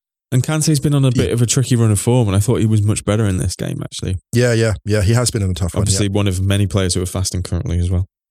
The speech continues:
Speaker 2: Isn't it weird to see that, you know, the concept of Kante having any kind of struggle? I mean, for Kante to struggle, it's basically, like, a seven and a half as opposed to
Speaker 1: Mm.
Speaker 2: a, an eight and a half, nine. Um, but yeah, that, that combination is really, really strong, uh,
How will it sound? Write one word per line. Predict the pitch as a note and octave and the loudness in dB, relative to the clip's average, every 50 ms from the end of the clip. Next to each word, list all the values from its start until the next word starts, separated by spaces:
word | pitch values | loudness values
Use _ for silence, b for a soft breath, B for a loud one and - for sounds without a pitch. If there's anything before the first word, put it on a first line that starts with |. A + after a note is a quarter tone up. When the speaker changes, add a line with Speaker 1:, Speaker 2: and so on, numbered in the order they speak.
| _ _ _ _ _ _ _ _ _ _ _ _ _ - - - | _ _ _ _ _ _ _ _ _ _ _ _ _ -20 -4 0
Speaker 2:
Isn't | E3 E3+ F3+ G#3 | 0 2 2 2
it | G3+ D3 | 2 2
weird | D3+ F3+ F3 D#3 - | 2 2 2 0 0
to | B2+ A2+ | 0 0
see | - - A#2+ | 0 0 0
that, | G#2+ G#2 G#2 G2+ F#2+ - | 0 -2 -4 -4 -4 -2
you | B2 G#2 | -2 -2
know, | D#2+ B B B B | -2 B B B B
the | - A2+ | -6 -2
concept | - F3 F3+ D3 - B2+ | 0 0 0 0 -2 -4
of | A#2 | -4
Kante | - - C3+ B2+ A#2 - F#2 F#2 | -4 -4 -2 -2 -2 -2 -2 -2
having | F#2+ F#2+ F#2 F#2 F2+ F2+ F2 F2 - _ _ _ _ _ _ _ _ _ _ - | -2 -2 -2 -4 -4 -6 -8 -10 -12 _ _ _ _ _ _ _ _ _ _ -4
any | A2 A2 G#2 | -2 -2 -2
kind | - F#2 F2+ F2+ | -2 -4 -4 -4
of | F2+ - | -4 -4
struggle? | - G2+ F#2+ - G#2+ | -6 -6 -6 -6 -8
I | G2+ | -8
mean, | G2 - | -8 -6
for | G#2+ | -6
Kante | - - D3+ D3 B2 A2 G2+ | -4 -4 -4 -2 -2 -2 -2
to | F#2+ F#2 | -2 -4
struggle, | - - F#2 F2+ F2+ A2+ A#2 | -4 -2 -4 -2 -2 -4 -4
it's | - - | -4 -4
basically, | - - F#2 F2 - G2+ | -4 -4 -4 -2 -2 -4
like, | F2 - | -4 -2
a | F#2 | -2
seven | - - F#2 F2 F#2 | -2 -2 -2 -2 -2
and | F2+ F2 | -2 0
a | F2+ | 0
half | F2+ F#2 F#2 - | -2 -2 -4 -6
as | - - | -6 -6
opposed | - F#2 E2+ E2+ - - | -4 -2 -2 -2 -2 -2
to | G#2 | -2
Speaker 1:
Mm. | G2+ G2 G2 | -2 0 -2
Speaker 2:
a, | F#2+ - _ _ _ _ _ _ _ _ _ _ _ _ _ - | -2 -4 _ _ _ _ _ _ _ _ _ _ _ _ _ -10
an | - - | -8 -8
eight | - - | -6 -6
and | - | -4
a | F2+ | -4
half, | F#2 E2+ E2+ - - | -4 -4 -4 -4 -4
nine. | F#2 F2+ F#2+ A#2 C3+ C#3 _ _ _ _ _ _ _ _ - | -4 -2 -2 -4 -4 -8 _ _ _ _ _ _ _ _ -4
Um, | G2 G2 F#2+ F2+ F#2 F#2 F#2 F2+ F#2 - _ _ _ _ _ _ _ _ _ _ _ _ _ _ _ _ _ _ _ | -2 0 0 0 0 0 0 -2 -4 -6 _ _ _ _ _ _ _ _ _ _ _ _ _ _ _ _ _ _ _
but | - G2+ | -2 0
yeah, | G2 F#2 F2 E2+ | 0 0 0 0
that, | A#2+ A#2 A2+ - - | 0 0 0 -2 -4
that | - A2+ A2 - | -4 -4 -4 -2
combination | - G2+ F#2+ F#2+ F#2 F#2 F2+ F2+ - | -2 -2 -2 0 -2 -2 -4 -4 -4
is | G#2 E2+ E2+ | -6 -4 -4
really, | G2 F#2 F2 | -4 -4 -6
really | - F2 F2 | -6 -6 -6
strong, | - - - F2+ F2+ E2+ E2+ E2 - _ _ _ _ _ _ | -6 -4 -4 -4 -4 -4 -4 -6 -10 _ _ _ _ _ _
uh, | - - - - - | -12 -10 -10 -10 -10